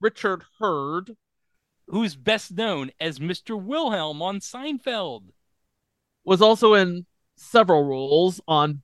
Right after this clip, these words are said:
Speaker 1: Betty White's <laughs> Off Their Rockers, if you can believe that.
Speaker 2: Betty White's Off Their Rockers. Episode twenty-one, Ned Zed. Briscoe tries to prevent Ned Zed, an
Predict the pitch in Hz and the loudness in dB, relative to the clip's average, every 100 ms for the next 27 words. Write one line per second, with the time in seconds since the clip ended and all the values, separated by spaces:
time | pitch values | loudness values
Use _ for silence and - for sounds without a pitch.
0 | - 165 185 175 139 170 143 - - - | 2 4 4 2 4 4 4 0 -8 -2
1 | 240 - 269 - 233 196 190 202 220 - | 0 6 6 8 8 10 10 8 8 6
2 | 165 151 147 165 160 165 151 147 151 143 | 2 0 -2 -4 -4 -6 -4 -2 0 2
3 | 135 131 127 135 _ _ _ - - _ | 2 4 2 -2 _ _ _ -20 -20 _
4 | 269 - 277 247 - 226 - - _ - | 0 0 0 -4 -6 -10 -12 -20 _ -16
5 | - _ 185 - _ _ - _ _ _ | -16 _ -12 -12 _ _ -20 _ _ _
6 | _ _ _ _ _ _ _ _ _ _ | _ _ _ _ _ _ _ _ _ _
7 | _ _ _ _ _ _ 185 170 202 - | _ _ _ _ _ _ -12 -10 -10 -4
8 | 226 220 190 _ _ - - 190 190 208 | -4 -4 -6 _ _ -20 -16 -14 -12 -12
9 | 196 175 180 147 101 98 _ _ _ 120 | -12 -8 -4 -4 -6 -20 _ _ _ -10
10 | 147 185 156 110 123 113 - _ _ _ | -4 -4 -4 -12 -10 -10 -12 _ _ _
11 | _ _ _ _ _ - 240 - 262 240 | _ _ _ _ _ -8 -8 -6 -6 -4
12 | 208 196 180 175 - 165 151 139 147 - | -6 -6 -6 -6 -8 -12 -8 -2 -2 -4
13 | 120 135 160 151 113 120 113 101 _ _ | -8 -4 -4 -6 -12 -8 -8 -10 _ _
14 | - | -20